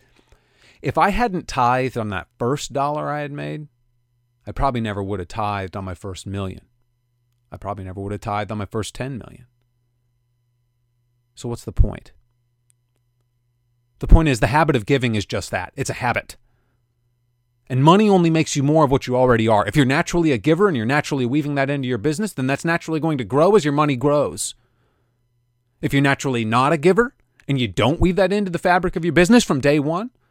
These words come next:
then money's not gonna make you more of that automatically. Okay? So start giving from day one, even if it's just a few dollars. Start finding a way to make your business a sustainable and impactful business from day one.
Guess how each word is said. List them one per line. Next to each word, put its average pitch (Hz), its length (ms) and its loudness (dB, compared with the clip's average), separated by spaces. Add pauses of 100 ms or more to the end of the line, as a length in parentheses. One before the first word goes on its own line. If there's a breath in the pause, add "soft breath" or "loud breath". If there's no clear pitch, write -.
(840)
then 151 300 -4 (920)
money's 139 400 -2
not 156 160 -2
gonna 147 160 -2
make 151 320 -2
you 202 100 4
more 165 340 6
of 170 200 6
that 117 180 2
automatically. 113 760 -4 (500)
Okay? 151 240 4 (240 loud breath)
So 175 120 0
start 190 340 6
giving 180 220 4
from 135 160 -4
day 127 180 4
one, 107 240 -2
even 143 160 0
if 180 80 4
it's 151 100 -6
just - 140 -10
a 156 40 -8
few 156 220 -6
dollars. 107 400 -2
Start - 360 2
finding 170 360 -2
a 117 80 -6
way 110 760 -2 (960)
to 135 140 -2
make 127 540 0
your 135 300 -2
business 131 520 -2
a 120 60 -4
sustainable 120 720 -2
and 107 100 -6
impactful 98 500 -4
business 92 320 -6
from 98 160 -12
day 87 160 -6
one. 90 320 -8